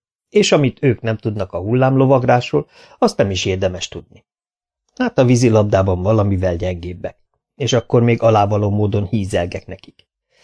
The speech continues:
Hogy más ne mondjak, fennállásom óta ausztrál válogatott nem került az olimpiai vízilabdatornák legjobb hat helyezettje közé.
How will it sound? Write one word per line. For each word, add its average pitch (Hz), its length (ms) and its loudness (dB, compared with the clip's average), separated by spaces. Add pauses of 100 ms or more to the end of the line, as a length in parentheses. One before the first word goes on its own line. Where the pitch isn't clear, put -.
(520)
Hogy 202 100 4
más 196 240 4
ne 160 100 2
mondjak, 139 500 2
fennállásom 143 720 2
óta 113 220 0
ausztrál 123 640 2
válogatott 104 600 0
nem 110 180 -2
került 107 360 0
az 98 120 -2
olimpiai 104 640 0
vízilabdatornák 101 1000 -2
legjobb 101 340 -4
hat - 180 -2
helyezettje 98 560 0
közé. - 360 -12